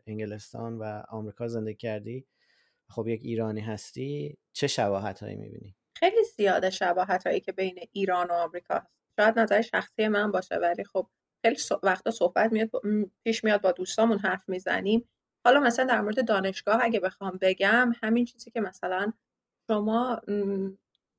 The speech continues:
Speaker 2: من مثلاً، اه، تفاوت بین دانشجو گذاشتن رو توی انگلیس تجربهش رو نداشتم واقعاً.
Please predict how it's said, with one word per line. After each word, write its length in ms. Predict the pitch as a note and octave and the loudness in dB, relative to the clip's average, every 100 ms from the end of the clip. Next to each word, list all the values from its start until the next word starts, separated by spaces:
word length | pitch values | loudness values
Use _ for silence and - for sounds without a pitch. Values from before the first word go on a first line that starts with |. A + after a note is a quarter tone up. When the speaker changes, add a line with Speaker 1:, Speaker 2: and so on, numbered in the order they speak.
| - | 2
Speaker 2:
من 220 | G#3+ B3 | 8 8
مثلاً، 440 | C4 A#3+ A3 A#3 A#3 - | 6 2 2 2 0 -4
اه، 240 | G3+ G3 | -4 -2
تفاوت 500 | G3 G#3+ G#3 G#3 G#3+ | 0 0 2 0 2
بین 280 | B3+ A#3+ B3 | 0 0 0
دانشجو 460 | G#3+ F#3+ F#3 - F#3+ | -2 -4 -6 -8 -4
گذاشتن 520 | F#3+ F#3 F#3 - G#3+ | -4 -4 -8 -4 -2
رو 60 | A#3+ | -2
توی 460 | - A3+ A#3 A3+ - | -2 0 2 2 0
انگلیس 380 | G3+ F#3+ G3+ - | -4 -2 -6 -2
تجربهش 540 | G3 F3+ F3+ F3+ F#3 | -2 -2 0 -2 -2
رو 60 | G#3 | -6
نداشتم 520 | F#3+ F3+ E3+ _ E3+ _ | -4 -6 -8 _ -20 _
واقعاً. 280 | E3 - E3 | -20 -16 -16